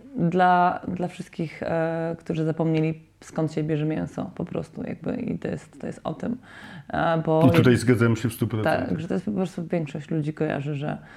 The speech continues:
Speaker 1: mięso pochodzi z, ze sklepowej półki.
Speaker 2: Tak.
Speaker 1: Ludzi, którzy nie pracują na co dzień z mięsem, którzy nie, e, nie wybierają i, i po prostu, którzy idą do sklepu codziennie i biorą, nie wiem, czy szynkę, czy za-, coś gotowego, zapakowanego,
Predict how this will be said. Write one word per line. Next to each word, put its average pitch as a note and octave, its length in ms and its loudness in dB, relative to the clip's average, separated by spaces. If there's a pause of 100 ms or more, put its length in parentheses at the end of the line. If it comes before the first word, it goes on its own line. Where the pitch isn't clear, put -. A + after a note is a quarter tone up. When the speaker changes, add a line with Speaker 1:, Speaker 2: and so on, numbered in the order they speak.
(200)
Speaker 1:
mięso D3 260 0
pochodzi D3 420 2
z, D3 380 4 (360)
ze D#3+ 100 0
sklepowej D3+ 460 0
półki. D3+ 420 0
Speaker 2:
Tak. - 300 -8
Speaker 1:
Ludzi, F3 200 6
którzy F3 200 4
nie F3 100 6
pracują F3+ 360 2
na D#3 100 2
co D3 120 -2
dzień D3+ 180 2
z D3+ 40 2
mięsem, D3+ 380 0
którzy D3+ 320 0
nie, D3+ 460 2 (400)
e, D3+ 440 2
nie D#3 160 4
wybierają D#3 760 6
i, - 80 2 (600)
i F#3+ 60 -8
po - 60 -12
prostu, E3+ 200 -4
którzy G3 180 2
idą G3 460 4
do G3 120 -2
sklepu F3 420 0
codziennie D#3 640 2
i D#3+ 60 -2
biorą, D3+ 320 2
nie D3+ 120 4
wiem, - 160 -2 (320)
czy - 100 -6
szynkę, - 460 0
czy D#3+ 220 -2
za-, D#3+ 180 0
coś D#3+ 220 -4
gotowego, E3 420 0
zapakowanego, E3 680 -2